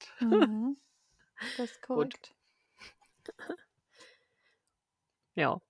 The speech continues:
Speaker 2: Ja. Und Tina ist so, ja, also schaut so 'n bisschen:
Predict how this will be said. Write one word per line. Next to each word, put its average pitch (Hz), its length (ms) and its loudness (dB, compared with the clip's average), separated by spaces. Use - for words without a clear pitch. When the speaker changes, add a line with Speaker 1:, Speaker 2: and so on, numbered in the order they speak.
Speaker 2:
Ja. 226 240 -2
Und 226 440 0
Tina 247 380 2
ist - 240 -8
so, 208 600 -2
ja, 220 580 -4
also 226 180 2
schaut 233 300 2
so 233 120 -2
'n 220 100 2
bisschen: 214 760 0